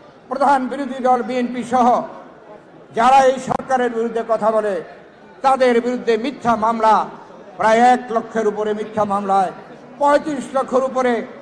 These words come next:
আসামি আজকে বাংলাদেশে। এটা কোনো গণতান্ত্রিক দেশের চিত্র নয়। ক-, কিছুদিন আগে প্রধানমন্ত্রী বলেছেন যে বিএনপি নাকি গণতন্ত্র বুঝে না,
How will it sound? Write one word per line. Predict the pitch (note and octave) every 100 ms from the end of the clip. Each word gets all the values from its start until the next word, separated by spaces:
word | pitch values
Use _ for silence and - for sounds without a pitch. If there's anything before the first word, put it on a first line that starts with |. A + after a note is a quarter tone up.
| - - - -
আসামি | C#4 - C4 A#3+ G3 - - - - - -
আজকে | G#3+ - G#3
বাংলাদেশে। | G3+ F#3+ F#3+ F#3+ D#3+ E3 C3+ - - - A3
এটা | B3 C4
কোনো | B3 A#3+
গণতান্ত্রিক | A3 A3+ G#3+ G#3+ G3+ G3+ F#3+
দেশের | F#3+ F#3+ F#3 -
চিত্র | G3 - E3+
নয়। | F3 E3+ C#3+ - - - - G3 E3 C#3 - - - - - - - -
ক-, | G3 G3
কিছুদিন | G#3 G#3 G#3+ A3+
আগে | A3 A#3 C4 C#4 C4+ - - - - - -
প্রধানমন্ত্রী | G#3+ C4 C#4 C4+ C4+ C4
বলেছেন | C4 C4+ C4 C#4+ C#4 B3 - - - - - - -
যে | - B3
বিএনপি | A3 C4 C#4 C4 C#4
নাকি | C4 B3+ B3+ A3 - - - - - - -
গণতন্ত্র | G#3+ C#4 C#4 C4+ B3+ B3 A#3+ G#3+ F#3 - - - - - -
বুঝে | C#4+ G#3
না, | B3 G#3+